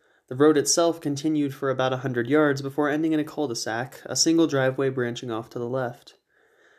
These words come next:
This driveway continued up a steep incline, heavily forested on both sides. It was relentlessly curvy to the point where I imagined it had to be some purposeful joke.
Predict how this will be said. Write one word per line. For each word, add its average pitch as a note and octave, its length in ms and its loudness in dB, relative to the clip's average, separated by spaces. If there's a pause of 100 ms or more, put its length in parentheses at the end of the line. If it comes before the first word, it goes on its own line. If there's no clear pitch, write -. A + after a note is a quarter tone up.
(180)
This E3 140 4
driveway F#3 340 4
continued E3+ 420 0
up D#3+ 100 0
a D#3 60 -4
steep E3+ 320 -4
incline, B2 460 -6
heavily D#3+ 320 4
forested C3+ 440 2
on A#2+ 120 -2
both A#2+ 240 0
sides. A#2+ 540 -2 (420)
It D3+ 60 4
was D3+ 160 4
relentlessly E3+ 560 2
curvy C3 340 0
to C3+ 100 -6
the C3+ 80 -4
point D#3 240 -4
where D3+ 100 0
I C#3+ 100 2
imagined D#3 460 0
it D3+ 120 2
had B2+ 200 -2
to C3 60 -4
be C3 140 -6
some B2 260 -2
purposeful A#2 480 -8
joke. C3+ 500 0